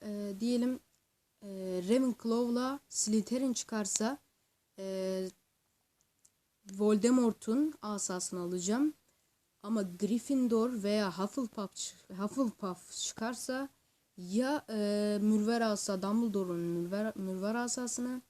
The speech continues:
e, ya da Harry Potter'ın asasını alacağım arkadaşlar. Bu arada ben büyük bir Potterhead'im. Yani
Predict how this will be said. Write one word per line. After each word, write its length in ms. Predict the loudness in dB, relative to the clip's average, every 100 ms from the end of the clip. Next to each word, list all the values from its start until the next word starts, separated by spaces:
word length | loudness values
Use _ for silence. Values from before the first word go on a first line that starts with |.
| _ _ _ -12
e, 60 | -6 -2
ya 400 | 0 0 0 0
da 160 | 0
Harry 140 | 0 -2
Potter'ın 460 | -4 -6 -4 -6
asasını 480 | -6 -6 -8 -6 -6
alacağım 380 | -4 -4 -4 -4
arkadaşlar. 600 | -6 -8 -8 -6 -4 0
Bu 80 | 0
arada 260 | 0 0
ben 180 | -2 -4 _ _ -16
büyük 260 | -10 -6 -2
bir 220 | -2 -2 _ _ _ _ _
Potterhead'im. 920 | -10 -8 -8 -12 -10 -8 -8 -6 -8 -8 _ _ _ _
Yani 460 | -10 -6 -4 -4